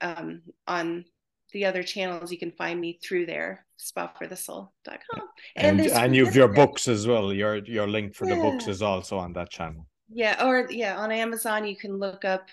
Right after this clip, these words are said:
Speaker 1: my name for the books or go through my website for that.
Speaker 2: And I've, I've seen as well that everything that I found was all five-star reviews, which is great. So congratulations on
Speaker 1: <laughs> Thanks.
Speaker 2: that.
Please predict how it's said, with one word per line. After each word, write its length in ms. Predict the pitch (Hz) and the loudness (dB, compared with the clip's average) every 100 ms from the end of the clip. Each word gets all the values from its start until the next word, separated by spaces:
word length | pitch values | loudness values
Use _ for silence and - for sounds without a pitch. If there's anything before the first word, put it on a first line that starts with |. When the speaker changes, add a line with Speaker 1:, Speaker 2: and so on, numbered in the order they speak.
| - | -10
Speaker 1:
my 300 | 196 185 185 | -6 -4 -2
name 600 | 196 214 214 214 214 214 _ | -4 -4 -4 -4 -6 -10 _
for 100 | 202 | -10
the 80 | 190 | -10
books 600 | 185 202 208 - - - | -4 -6 -6 -10 -10 -8
or 280 | - 190 185 | -4 -4 -4
go 180 | 180 175 | -4 -8
through 220 | - 180 | -8 -10
my 160 | - 170 | -10 -10
website 540 | - - - - - | -10 -12 -12 -12 -12
for 80 | - - | -16 -14
that. 140 | - | -8
Speaker 2:
And 280 | 92 107 95 | -2 0 2
I've, 300 | 95 101 98 82 76 | 4 2 2 -2 0
I've 200 | 98 95 | 0 0
seen 320 | - 113 107 | 0 2 2
as 180 | 107 101 | 0 -2
well 260 | 110 101 95 | 0 0 -2
that 140 | 95 107 - _ | -4 -6 -14 _
everything 420 | - 113 120 123 120 | -4 0 2 2 0
that 120 | 117 | 2
I 80 | 117 | 2
found 400 | 117 113 117 110 | 2 2 2 -2
was 140 | 113 | -2
all 180 | 110 104 | -2 -2
five-star 540 | - 104 98 - 101 | -2 -4 -2 -4 -2
reviews, 560 | 101 101 92 90 87 - | 0 -2 -2 -6 -8 -8
which 180 | 95 82 | -10 -10
is 140 | 80 | -14
great. 260 | 80 73 - | -12 -12 -12
So 140 | 78 | -14
congratulations 960 | - 92 80 262 262 277 269 247 196 190 | -12 -10 -2 -2 0 0 0 -2 -2 -4
on 60 | |
Speaker 1:
<laughs> 100 | 208 | -4
Thanks. 240 | 220 175 - | -6 -8 -4
Speaker 2:
that. 600 | 349 294 285 277 220 | -2 0 -2 -4 -6